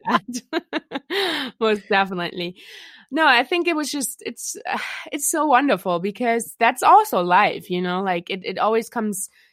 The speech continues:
down to, like, your perspective on things. And, um, because we chose this, you know,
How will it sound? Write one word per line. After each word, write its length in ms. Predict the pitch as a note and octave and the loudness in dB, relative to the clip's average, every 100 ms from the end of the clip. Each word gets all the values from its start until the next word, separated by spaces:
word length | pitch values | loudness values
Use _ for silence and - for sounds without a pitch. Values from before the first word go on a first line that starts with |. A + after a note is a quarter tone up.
| _ | _
down 320 | G#3+ G#3 G#3+ A3 | 2 4 4 0
to, 240 | A3 G3+ | -2 0
like, 260 | G3 F3+ F3 | 0 0 -2
your 140 | F3 | -4
perspective 640 | F3 F3 - D4 D4 C4 - | -4 -8 0 0 0 -4 0
on 180 | G#3+ A3 | -2 0
things. 580 | A3 G#3 G3+ G3+ G3 - | 0 0 2 0 -2 -6
And, 480 | - F3+ F3 F3+ F3+ F#3+ | -4 -2 -2 -4 -4 -4
um, 240 | F3 E3+ | -4 -4
because 280 | F3 A3+ G3 | -8 -10 -8
we 120 | G3+ | -8
chose 380 | - C#4 C#4+ - | -2 0 0 0
this, 280 | A3+ G#3+ - _ - - _ _ | 0 0 -6 _ -20 -20 _ _
you 100 | G3+ | -2
know, 100 | F3 | -2